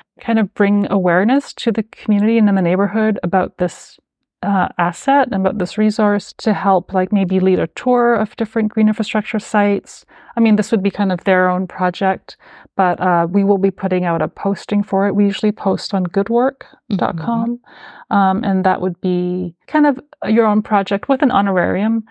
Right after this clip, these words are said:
Speaker 1: until, uh, from the spring to the fall. We are on the city's Green Streets webpage as well, if anyone is interested. The Green Streets section has a, a whole bunch of resources, drawings,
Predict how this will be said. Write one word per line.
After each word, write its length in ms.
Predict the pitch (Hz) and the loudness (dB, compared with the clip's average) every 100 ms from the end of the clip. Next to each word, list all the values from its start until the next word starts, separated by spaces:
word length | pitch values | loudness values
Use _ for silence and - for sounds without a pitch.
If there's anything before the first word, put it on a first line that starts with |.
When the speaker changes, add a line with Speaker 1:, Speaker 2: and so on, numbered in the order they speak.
| - | -4
Speaker 1:
until, 760 | 214 190 - 202 185 180 180 170 _ - | -2 -2 -2 0 2 2 -2 -6 _ -4
uh, 100 | 214 | -4
from 220 | - 214 | 2 0
the 80 | 202 | 0
spring 320 | - 196 196 | -2 -2 -2
to 120 | - | -4
the 80 | 185 | -10
fall. 440 | - 165 - 180 165 _ | -4 -4 -4 -8 -16 _
We 240 | - 226 277 | -4 2 4
are 140 | 269 | 4
on 220 | 226 254 | 4 2
the 80 | 247 | 2
city's 520 | - 233 220 214 208 | 0 0 2 2 0
Green 260 | - 214 202 | 0 2 2
Streets 580 | - - 196 - - - | -2 -2 -2 -2 -16 -6
webpage 600 | 190 196 - 196 180 170 | 0 0 0 -2 -2 -2
as 220 | 180 - | -6 -4
well, 300 | 175 180 175 | -2 -2 -4
if 200 | - - _ _ _ | -10 -18 _ _ _
anyone 640 | 208 185 185 180 175 180 170 - | -4 -2 -2 -2 -2 -2 -6 -2
is 160 | 208 202 | 0 2
interested. 680 | 208 214 - 202 196 190 | 0 -2 0 2 2 2
The 80 | 196 | 0
Green 240 | 196 202 190 | 2 2 0
Streets 520 | - 196 190 - - _ - - | 0 -2 -2 -16 -20 _ -14 -8
section 420 | - 196 - 196 | -2 -2 0 0
has 260 | 170 185 | 2 0
a, 120 | 185 165 | -2 -6
a 100 | 214 | -6
whole 240 | 190 - 240 | -4 0 2
bunch 320 | 190 180 - | 2 -2 -2
of 220 | 175 175 - | -2 -2 -4
resources, 920 | 196 196 196 180 - 196 180 180 - _ _ - | -2 0 0 -2 -2 -4 -4 -8 -18 _ _ -12
drawings, 840 | - 208 196 190 190 185 185 - | 0 2 4 4 2 0 -2 -8